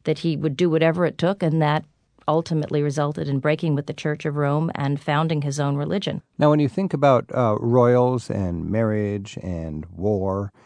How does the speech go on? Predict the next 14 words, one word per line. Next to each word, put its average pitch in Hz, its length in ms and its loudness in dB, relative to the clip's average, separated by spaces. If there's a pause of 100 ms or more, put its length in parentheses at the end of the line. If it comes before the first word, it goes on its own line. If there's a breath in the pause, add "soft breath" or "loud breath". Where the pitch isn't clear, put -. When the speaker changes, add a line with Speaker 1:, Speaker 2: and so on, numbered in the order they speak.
(220 soft breath)
Speaker 2:
uh, 107 340 0
it's - 300 -8
important 208 520 0
to 139 60 -2
remember 135 380 2
that 104 240 2 (180)
up 123 180 -4
until 139 420 0
relatively 127 420 0
modern 107 340 0
times, 123 420 -2
there 113 120 2
was 110 160 2
this - 240 -2